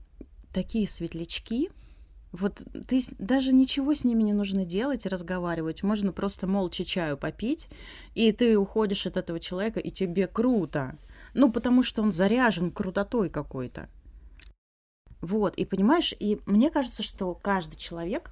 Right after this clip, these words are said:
может в себе эту крутоту воспитать, если он захочет. И,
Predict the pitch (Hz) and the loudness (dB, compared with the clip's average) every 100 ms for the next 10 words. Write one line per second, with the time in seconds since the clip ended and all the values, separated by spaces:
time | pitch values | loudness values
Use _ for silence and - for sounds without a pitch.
0 | - 190 180 - - 185 196 196 - 175 | -4 -4 -4 -6 -6 -2 -2 -2 -4 -4
1 | 170 180 277 320 - 170 175 - 202 185 | -4 -4 0 -2 -2 -6 -6 -6 -6 -4
2 | 156 - 175 175 - 160 170 180 - - | -6 -6 -8 -6 -6 -6 -4 -6 -8 -10
3 | - - - - - - - - 202 208 | -12 -16 -20 -20 -20 -20 -20 -2 4 4